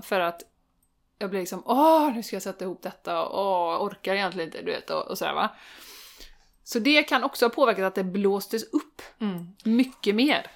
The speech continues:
Speaker 2: Det är bra att du säger det, för det är ju det, vi blåser upp rä-, vi blåser upp det, alltså det blir något så...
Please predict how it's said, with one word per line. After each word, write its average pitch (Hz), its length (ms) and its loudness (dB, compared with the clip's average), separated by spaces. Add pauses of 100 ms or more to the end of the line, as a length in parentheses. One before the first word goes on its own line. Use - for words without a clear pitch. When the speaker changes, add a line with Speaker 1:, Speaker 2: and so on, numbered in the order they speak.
(340)
Speaker 2:
Det 240 100 -2
är 247 60 -2
bra 285 280 2
att 233 80 0
du 262 80 -8
säger 254 200 -4
det, 214 80 -2
för 233 140 -10
det 233 140 -6
är 269 40 -2
ju 262 60 -2
det, 247 260 0
vi 220 160 -4
blåser 233 480 -6 (120)
upp - 460 -6
rä-, 202 320 2
vi 226 160 -4
blåser 262 400 -6
upp - 180 -10
det, - 120 -10
alltså 233 180 -8
det 226 100 -8
blir 240 280 -6
något 220 160 -6
så... 185 300 -4